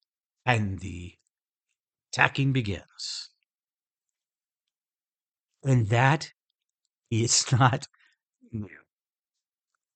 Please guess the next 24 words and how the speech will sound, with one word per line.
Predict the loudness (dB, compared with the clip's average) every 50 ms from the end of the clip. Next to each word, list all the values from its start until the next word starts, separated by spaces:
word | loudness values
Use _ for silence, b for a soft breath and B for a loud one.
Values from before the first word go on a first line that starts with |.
| _ _ _ _ _ -20 _ -10 -10 -10 -10 -8 -8 -10 B B B B B
We | 2 2 4
see | 4 6 4 4 4
here | 4 4 6 6
in | 6 8
the | 8 6
scriptures, | 4 4 4 4 4 6 6 6 6 6 4 2
it's | 6 8 8 8 8 6
not | 4 6 6 6 6 6 6 4 2 -2
new. | 0 2 4 6 6 6 6 4 2 0 -2
It's | -2 -2 0 0
not | 0 2 4 6 6
a | 6 6
new | 6 4 2
story. | 0 -2 -4 -2 -2 -2 -4 -6 B B B B B
It's | 2 2 2 4 4
not | 2 2 2 2 4
something | 2 2 4 2 0 2
that's | 2 2 2 0 -2 -4
just | -2 -2 0 4 4 6 6 6 6 6
happening | 4 4 4 4 2 2 4
in | 4 2 2 2 0
our | 0 -2
world | -2 -2 -2 -2 -2
today. | -2 -2 -2 0 -2 -2 -4